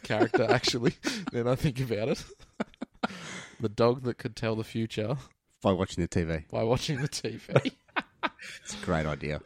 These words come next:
Speaker 1: Uh, and Ken Watanabe as the head surgeon.
Speaker 2: Mm-hmm.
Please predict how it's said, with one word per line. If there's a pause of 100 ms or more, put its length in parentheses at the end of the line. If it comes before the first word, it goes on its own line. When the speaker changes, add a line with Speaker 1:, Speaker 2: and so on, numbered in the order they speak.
Speaker 1:
Uh,
and
Ken (260)
Watanabe (300)
as
the
head
surgeon. (560)
Speaker 2:
Mm-hmm.